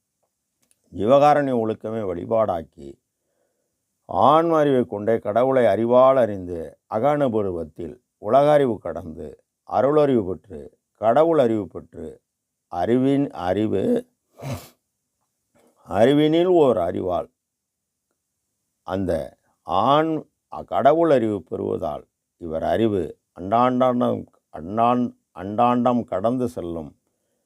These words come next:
பேரறிவாக மாறுகிறது. நாதாந்தம்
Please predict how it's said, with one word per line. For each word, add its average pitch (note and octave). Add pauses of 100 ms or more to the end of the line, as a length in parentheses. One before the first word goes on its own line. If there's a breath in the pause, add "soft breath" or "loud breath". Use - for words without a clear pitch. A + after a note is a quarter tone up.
(600)
பேரறிவாக C3
மாறுகிறது. E2 (220)
நாதாந்தம் F#2